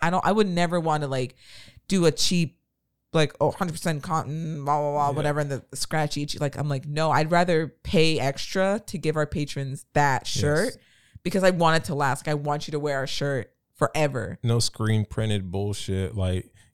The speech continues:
Speaker 2: get your Uncle Tony who screen prints in his garage, which is fine, it's cool. But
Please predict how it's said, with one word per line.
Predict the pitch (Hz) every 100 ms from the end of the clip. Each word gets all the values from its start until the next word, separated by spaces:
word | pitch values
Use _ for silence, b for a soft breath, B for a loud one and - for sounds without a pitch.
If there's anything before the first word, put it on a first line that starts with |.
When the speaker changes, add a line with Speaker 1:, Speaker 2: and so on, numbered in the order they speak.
| -
Speaker 2:
get | 110
your | 107 95 -
Uncle | 110 107 110 104 -
Tony | - 117 110 101 98 98
who | 104 95
screen | - - 131 117
prints | 123 -
in | 113
his | 107
garage, | - 101 101 98 104
which | 185
is | 190
fine, | - 208 110
it's | 127 -
cool. | 196 170 - _ _ _ _
But | 127 127 -